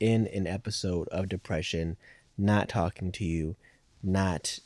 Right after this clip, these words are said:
uh, reacting, showing love, care, like, actively taking you for granted in the moment for all the things that you may be doing, even if it's,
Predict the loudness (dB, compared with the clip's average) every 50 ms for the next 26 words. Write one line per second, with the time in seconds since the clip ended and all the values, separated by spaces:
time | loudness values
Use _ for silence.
0 | -6 -4 -2 0 0 0 -2 -2 -4 -4 -2 0 2 2 4 2 2 0 -2 -2
1 | 0 2 2 2 0 0 -2 -4 -8 _ -10 -6 -4 -2 0 2 2 2 0 0
2 | 0 2 2 4 4 4 2 0 -2 -10 -12 -4 -2 0 2 4 4 4 4 2
3 | 0 -2 -8 -20 -20 -20 -20 -20 -20 -20 -20 -14 -4 0 2 2 2 2 -2 _
4 | 2 4 4 4 4 2 2 0 2 2 2 2 2 2 0 -2 0 0 0 0
5 | 2 2 0 2 2 2 2 2 2 0 0 -2 -2 0 2 2 4 2 2 0
6 | -2 0 0 0 2 2 2 0 0 -2 -4 -4 -4 -2 0 2 2 2 2 2
7 | 4 4 4 4 2 0 -2 0 0 0 2 0 0 -2 -2 -2 0 0 0 0
8 | 0 0 0 0 0 2 2 2 0 -2 -2 0 0 0 2 0 0 0 0 0
9 | 0 2 2 0 0 0 0 -2 -2 -4 -10 -12